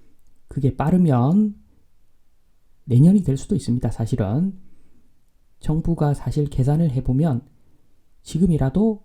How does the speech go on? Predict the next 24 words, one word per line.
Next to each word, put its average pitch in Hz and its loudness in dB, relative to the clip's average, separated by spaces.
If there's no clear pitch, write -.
전세 151 0
제도 131 -2
강제로 135 0
버티는 127 0
지금의 147 -2
행태를 165 -2
이제 131 -2
끝을 - -4
내야 175 2
되는 147 2
게 170 -2
맞는데 131 0
유권자들 139 -2
생각해야 139 -4
되고 147 -4
그리고 127 -6
이권도 143 -2
있고 123 -4
여러 - -10
가지 185 0
문제로 139 0
지금 135 -4
아마 139 -4
고민이 147 -2